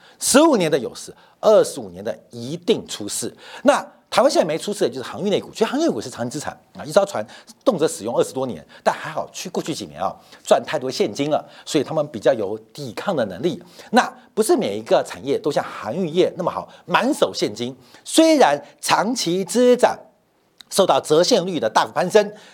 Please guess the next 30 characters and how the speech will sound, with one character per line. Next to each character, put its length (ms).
价 260
值 340
萎 200
缩、 420
价 240
值 220
缩 220
水， 200
可 120
是 320
航 300
运 80
类 100
股 160
有 180
大 340
量 240
的 80
现 260
金 220
啊， 160
所 160
以 80
现 480
金 320
的 260
利 140
息 120
报 160
酬 240